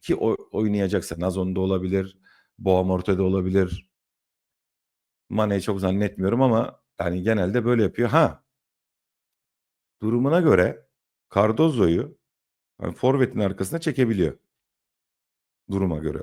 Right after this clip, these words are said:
O zaman oyunun geç anında belki başlangıcını hiç zannetmiyorum.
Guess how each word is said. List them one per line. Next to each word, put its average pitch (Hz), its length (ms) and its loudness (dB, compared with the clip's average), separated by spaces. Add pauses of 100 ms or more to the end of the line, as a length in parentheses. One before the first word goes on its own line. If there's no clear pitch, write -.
O 110 120 0
zaman 135 380 0 (500)
oyunun 117 300 -2
geç 120 220 0
anında 117 340 0
belki 104 260 -2
başlangıcını 131 520 -2
hiç 208 120 0
zannetmiyorum. 101 640 -2